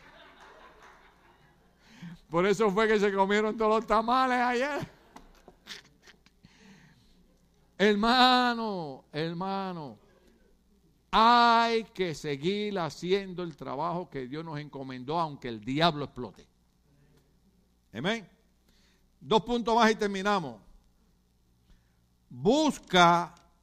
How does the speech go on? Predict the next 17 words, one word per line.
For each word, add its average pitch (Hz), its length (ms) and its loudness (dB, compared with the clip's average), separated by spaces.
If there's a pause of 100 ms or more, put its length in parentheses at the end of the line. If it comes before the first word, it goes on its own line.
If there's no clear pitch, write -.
(160)
o 170 180 0
enlistas 202 800 -2
a 185 200 2
otro 220 440 2
para 180 240 -2
que 170 160 -8
te 175 120 -10
ayuden. 190 720 -4
Busca 180 300 -6
otras 196 220 -6
personas 185 640 -8
que 196 220 -8
te 180 140 -12
ayuden 180 520 -4
en 180 160 -10
tus 160 180 -12
dificultades 151 1080 -4